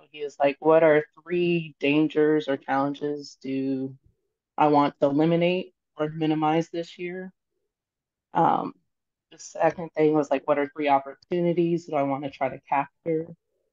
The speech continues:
And then what are three strengths do I want to maximize?" And I've just kind of been going over, pulling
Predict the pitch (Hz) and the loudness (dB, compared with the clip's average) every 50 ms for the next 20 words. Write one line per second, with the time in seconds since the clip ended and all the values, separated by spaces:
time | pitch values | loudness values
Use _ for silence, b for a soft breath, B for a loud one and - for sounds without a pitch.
0 | _ _ - - 165 165 160 139 147 147 147 151 - _ _ 156 160 156 - - | _ _ -12 -10 -6 -2 2 4 4 4 4 2 0 _ _ -4 -4 -4 -4 -6
1 | - - 151 151 151 147 143 - - - - 139 143 139 135 131 135 135 _ - | -12 -6 -4 -4 -4 -4 -6 -10 -10 0 0 2 2 2 0 -2 -4 -6 _ -16
2 | - - - - - - - _ _ _ _ _ _ - - - _ - - - | -20 -20 -20 -20 -20 -20 -20 _ _ _ _ _ _ -20 -20 -20 _ -20 -16 -16
3 | - _ _ _ _ _ _ _ _ _ _ _ _ _ _ _ _ _ _ _ | -16 _ _ _ _ _ _ _ _ _ _ _ _ _ _ _ _ _ _ _
4 | _ _ _ _ - 165 175 160 160 160 160 156 156 151 147 139 131 - - - | _ _ _ _ -4 0 2 4 4 4 4 2 2 2 0 0 -2 -6 -12 -18
5 | _ _ - _ _ _ _ _ - - 156 165 165 170 165 160 - _ _ _ | _ _ -20 _ _ _ _ _ -2 0 0 2 4 2 0 0 0 _ _ _
6 | _ - 165 160 160 147 - 156 151 143 151 151 156 156 151 151 - - 151 147 | _ 0 0 0 0 0 0 0 0 2 2 2 2 2 0 -2 -2 0 -2 -2
7 | 139 139 147 147 147 147 143 147 143 139 147 160 - _ _ _ _ - 175 165 | -2 -4 -4 -4 -4 -2 -4 -4 -4 -4 -6 -8 -10 _ _ _ _ 0 2 2
8 | 165 170 165 165 160 | 4 4 4 2 0